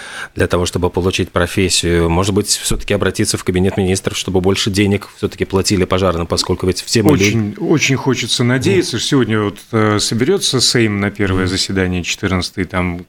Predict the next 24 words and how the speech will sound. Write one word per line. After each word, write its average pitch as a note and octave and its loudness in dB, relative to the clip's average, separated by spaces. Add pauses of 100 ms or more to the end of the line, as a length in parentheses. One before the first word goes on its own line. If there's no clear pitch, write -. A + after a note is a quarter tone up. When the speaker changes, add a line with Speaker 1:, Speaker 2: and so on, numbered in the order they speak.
(120)
Speaker 2:
когда-то G2+ -2
мы G2 0
обзаведёмся G2+ 0
новым G2+ 2
правительством. C#3 0 (460)
Хотелось C#3+ 0
бы C3+ 4
верить, D3+ 2
что, A2+ 2 (220)
э, - -18
будет C3 0
п-, - -20 (240)
понимание C3+ 2
того, D3 -2
что - -4
на B2+ 2
таких C3 -2
вещах C3+ 2
экономить B2 0
Speaker 1:
Ну, A#2+ 0
Speaker 2:
нельзя. G2+ 2
Вот - 0
Speaker 1:
конечно. F3 2
Speaker 2:
как - -10